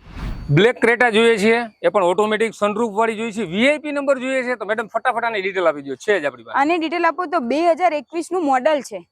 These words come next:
Speaker 1: વાહ.
Speaker 2: બીજી વસ્તુ એ કે કિલોમીટર તમે સાંભળીને ચોંકી જશો, માત્ર ને માત્ર ચૌદ હજાર કિલોમીટર ચાલેલી છે ગાઈઝ.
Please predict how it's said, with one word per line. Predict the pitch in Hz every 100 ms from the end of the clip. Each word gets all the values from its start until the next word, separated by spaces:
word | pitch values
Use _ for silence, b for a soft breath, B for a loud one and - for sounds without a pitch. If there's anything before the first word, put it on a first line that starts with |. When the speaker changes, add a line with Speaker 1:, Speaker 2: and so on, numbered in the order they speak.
| -
Speaker 1:
વાહ. | 131 123
Speaker 2:
બીજી | 269 311 392
વસ્તુ | 370 359 381
એ | 370 359
કે | 359
કિલોમીટર | 311 294 359 392 370 349
તમે | 349 330 359 381
સાંભળીને | 370 277 233 320 330
ચોંકી | 320 302 339
જશો, | 311 359 359
માત્ર | 294 285 - 359
ને | 370
માત્ર | 359 330 320 370
ચૌદ | - 339 381
હજાર | 359 349 320
કિલોમીટર | 339 349 349 349
ચાલેલી | - 330 339 349
છે | 349 330
ગાઈઝ. | 320 302